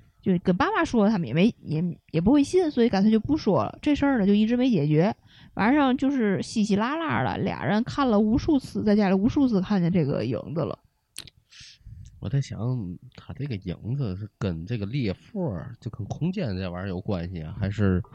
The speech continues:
Speaker 1: 你最近怎么也喜-，爱上了时空裂缝这个事儿？
Speaker 2: 不是，验证他之前经历这些事儿就有点儿这意思。
Speaker 1: 嗯，也不知道是裂缝儿还是他家里有个什么东西，但是没事儿干，可能这儿飘一下，那儿飘一下，总现形儿。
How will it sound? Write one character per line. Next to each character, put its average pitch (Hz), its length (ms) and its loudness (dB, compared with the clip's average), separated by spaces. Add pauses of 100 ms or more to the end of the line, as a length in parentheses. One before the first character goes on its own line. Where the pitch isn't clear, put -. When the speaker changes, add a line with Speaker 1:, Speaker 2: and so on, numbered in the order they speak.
(200)
Speaker 1:
你 165 160 6
最 226 140 6
近 320 140 2
怎 202 100 2
么 214 80 4
也 170 140 4
喜-， - 260 -4 (120)
爱 214 140 4
上 202 160 2
了 185 80 4
时 196 200 0
空 190 180 4
裂 180 160 12
缝 196 220 8
这 185 80 6
个 175 80 6
事 - 100 0
儿？ 202 100 8 (440)
Speaker 2:
不 156 100 2
是， 180 140 -2 (160)
验 104 240 -4
证 175 120 0
他 120 140 0
之 - 160 -14
前 113 240 -2
经 101 180 -2
历 107 120 0
这 120 160 0
些 98 120 0
事 117 140 -4
儿 104 80 -2
就 113 140 -6
有 101 260 -2
点 185 140 -2
儿 85 80 -6
这 90 80 -6
意 85 260 -8
思。 78 240 -14 (1000)
Speaker 1:
嗯， 160 760 0
也 - 180 -4
不 277 140 0
知 294 80 4
道 220 160 4
是 226 140 -2
裂 214 200 2
缝 247 160 -2
儿 233 120 2
还 220 120 -2
是 226 80 2
他 226 120 2
家 190 220 -4
里 190 100 2
有 180 100 2
个 180 80 2
什 208 100 2
么 220 80 4
东 226 240 4
西， 170 140 4
但 180 80 2
是 180 60 2
没 180 160 4
事 214 100 4
儿 190 100 4
干， 196 140 2
可 - 160 -4
能 180 300 0
这 208 100 -2
儿 202 40 2
飘 185 340 2
一 - 20 6
下， 185 140 6
那 202 80 6
儿 226 80 6
飘 185 240 4
一 - 20 4
下， 190 140 4
总 165 160 2
现 196 200 8
形 180 120 4
儿。 240 160 4